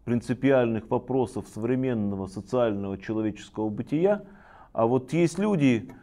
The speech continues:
э, которые не принимают этого, они считают, что вот у них есть более древнее, более важное знание, которое они и пытаются вот тайком, э, прошептать в уши, вот где вот на самом деле это вот всё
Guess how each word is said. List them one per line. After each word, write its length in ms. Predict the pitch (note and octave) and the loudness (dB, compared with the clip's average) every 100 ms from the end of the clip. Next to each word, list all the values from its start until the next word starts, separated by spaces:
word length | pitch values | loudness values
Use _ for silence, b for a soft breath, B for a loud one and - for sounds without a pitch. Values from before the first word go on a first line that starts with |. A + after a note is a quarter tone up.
| B | B
э, 1160 | - G#2+ G#2+ G#2+ G#2+ G#2 G2+ G2 F2 C2+ A#1+ C#2+ - | -6 -4 -2 -2 -2 0 -2 -2 -6 -8 -10 -12 -6
которые 360 | A#2+ E3 D#3 | 0 4 6
не 80 | E3+ | 4
принимают 720 | E3 F#3 F#3 F#3 G#3+ F3+ - | 2 4 4 6 6 6 4
этого, 300 | C#3 - A#2 | 4 4 2
они 140 | A#2+ B2+ | 2 0
считают, 360 | - D#3+ D3+ | 0 2 2
что 160 | - A#2+ | 2 -2
вот 120 | G#2+ | 0
у 40 | |
них 220 | B2 C3+ C3+ | 0 0 2
есть 140 | A#2+ | 0
более 380 | F#2+ C#3+ C3+ B2 | 2 2 4 4
древнее, 540 | F#2 A2+ D#3 D3+ A#2 | 4 2 4 4 2
более 320 | G2+ A2+ A2+ G#2+ | 2 2 4 4
важное 520 | C3 C3 G#2+ G#2+ G#2+ | 4 4 2 -2 -2
знание, 540 | A#2+ F3+ G3 F#3 - B B B | -2 -2 -2 -2 -6 B B B
которое 540 | - A2 D#3 E3 D#3 C3 | -6 0 2 4 6 6
они 200 | C3+ D3+ | 4 2
и 360 | D#3 D3 C3+ | 0 2 2
пытаются 720 | B2+ B2+ B2 D3+ E3 C#3 C#3+ A#2 | 2 -4 4 8 10 8 4 0
вот 200 | G#2+ - | 0 2
тайком, 760 | A#2 A2 - D3 F#3 D3+ - B B B B | 2 2 4 8 10 8 4 B B B B
э, 180 | A2 G2+ | -4 -2
прошептать 640 | A2+ A2 A#2+ - C#3 B2+ | -2 -2 -4 2 2 2
в 100 | A2 | 2
уши, 300 | D#3+ D#3 - | 2 2 0
вот 180 | G#2+ A2 | 2 2
где 220 | G2 C#3 | 2 4
вот 180 | A#2+ A2+ | 4 0
на 120 | B2 | -2
самом 400 | A2+ C#3+ C3+ B2 | 0 0 2 0
деле 260 | B2 C#3 C3 | 2 4 4
это 180 | C3 B2 | 2 0
вот 220 | A#2+ - | -2 -4
всё 400 | - D3 C#3 | -2 2 2